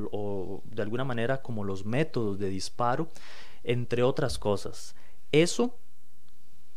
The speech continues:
sin proporcionarle al estudiante un manual de estudio. Entonces, vea qué interesante. Este, cada instructor explica a su digámoslo así, a su idea,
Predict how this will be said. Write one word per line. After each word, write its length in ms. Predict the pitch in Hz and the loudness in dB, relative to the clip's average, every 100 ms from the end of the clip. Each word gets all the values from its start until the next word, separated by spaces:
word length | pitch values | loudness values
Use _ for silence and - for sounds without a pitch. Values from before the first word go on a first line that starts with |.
| - | -4
sin 640 | - - - - 160 185 233 - - - | -2 0 0 2 2 2 0 -2 -2 -2
proporcionarle 1200 | - 139 127 120 104 - 107 101 110 117 147 156 | 2 4 4 2 2 0 2 4 4 4 2 2
al 360 | - 120 123 135 | 2 2 4 4
estudiante 880 | 143 - 165 170 147 127 - 202 214 - - - | 2 2 2 2 2 2 0 -2 -2 -2 -2 -2
un 200 | - 127 | 0 0
manual 400 | 123 127 110 104 | 2 2 2 2
de 80 | 104 | 2
estudio. 440 | 101 - 220 165 95 - - - | 0 2 4 4 2 -2 -2 -2
Entonces, 280 | 110 107 110 | -2 -2 0
vea 160 | 110 107 | 2 0
qué 120 | 127 | 0
interesante. 640 | 120 110 107 202 214 113 - - - - - | 0 0 2 2 2 0 -2 -2 -2 -2 -2
Este, 560 | 113 110 - - 110 101 | -2 -2 -2 0 0 0
cada 260 | 127 131 | 4 4
instructor 720 | 170 175 - 196 - 196 202 - - - - - | 4 2 2 2 6 6 6 0 -2 -2 -2 0
explica 720 | 123 - - 135 143 147 233 - - - - - - | 0 0 0 2 2 2 0 0 -2 -2 -2 -2 0
a 180 | 117 117 | 0 0
su 640 | - - 110 110 104 104 104 - - | -2 0 0 0 0 -2 -2 -2 -2
digámoslo 360 | 104 104 131 143 | 0 0 0 0
así, 220 | 113 170 | 0 2
a 120 | 131 | 2
su 300 | 104 - 107 | 2 2 2
idea, 420 | 104 104 143 262 | 2 4 4 4